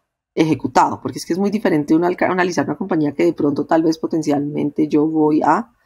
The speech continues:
a cuando uno ya tiene que cerrar el documento y todo. Hay particularidades del mundo del V C que son muy importantes, y a mí, digamos, la evolución que ha tenido el mundo del V C desde que yo vi ese primer curso en Stan-, en,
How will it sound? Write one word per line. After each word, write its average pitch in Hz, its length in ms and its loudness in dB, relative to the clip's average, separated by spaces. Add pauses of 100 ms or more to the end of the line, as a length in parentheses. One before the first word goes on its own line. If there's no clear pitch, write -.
(420)
a - 160 -2
cuando 151 260 2
uno 147 140 2
ya 160 140 4
tiene 170 200 0
que 180 140 -2
cerrar 156 560 2
el 156 100 2
documento 147 520 -4
y - 20 -6
todo. 139 300 -10 (1040)
Hay 214 160 4
particularidades 190 880 2
del 190 140 -2
mundo 160 220 0
del 160 100 2
V 165 120 -6
C 151 240 -2
que 151 120 0
son 165 120 0
muy 160 120 0
importantes, 160 800 -2 (720)
y 185 140 0
a 170 100 4
mí, 170 440 0 (800)
digamos, 156 420 -2 (720)
la 185 180 6
evolución 175 500 4
que 160 80 0
ha 156 60 -2
tenido 196 600 2
el 180 100 0
mundo 165 240 0
del 156 100 4
V 185 100 -2
C 156 220 2
desde 165 280 2
que 160 100 2
yo 147 100 4
vi 151 100 4
ese 147 140 0
primer 175 300 0
curso 160 260 2
en 170 100 2
Stan-, 151 420 0
en, 151 380 0